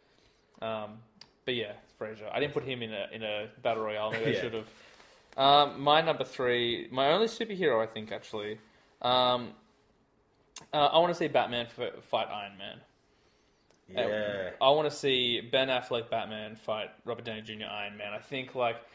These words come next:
Speaker 1: they both got the wealth, they both got the tech.
Speaker 2: Yeah.
Speaker 1: At this point in their franchise, they both got the anger,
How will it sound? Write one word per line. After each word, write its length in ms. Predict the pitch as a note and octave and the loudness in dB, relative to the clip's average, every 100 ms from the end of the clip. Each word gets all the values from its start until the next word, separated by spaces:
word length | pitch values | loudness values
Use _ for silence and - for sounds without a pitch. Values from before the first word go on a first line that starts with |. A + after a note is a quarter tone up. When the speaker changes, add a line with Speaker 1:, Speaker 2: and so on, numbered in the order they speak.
| - - | -10 -2
Speaker 1:
they 80 | |
both 200 | C3+ D3 D3+ | 2 2 2
got 120 | C#3+ | -4
the 80 | C3 | -2
wealth, 400 | A#2+ A#2 A#2 B2 | 0 2 0 -2
they 60 | |
both 220 | A#2 A#2+ | -2 -2
got 120 | C3 - | -4 -14
the 60 | |
tech. 460 | - - A2 - - _ - - | -10 -2 -2 -4 -20 _ -20 -12
Speaker 2:
Yeah. 80 | F#2+ | -6
Speaker 1:
At 120 | A#2+ G#2 | -2 0
this 180 | D#3 | -2
point 400 | - E3 D3+ C#3+ | -2 0 2 0
in 140 | C#3+ B2+ | -4 -2
their 120 | A#2+ | -2
franchise, 520 | A#2 A#2+ A#2 B2+ A2+ | -2 -4 -2 -2 -2
they 60 | A#2+ | -2
both 200 | A#2+ A2+ | -2 -4
got 100 | A#2+ | -8
the 120 | A#2 | -8
anger, 480 | - A2+ B2 D3 | -4 -4 2 2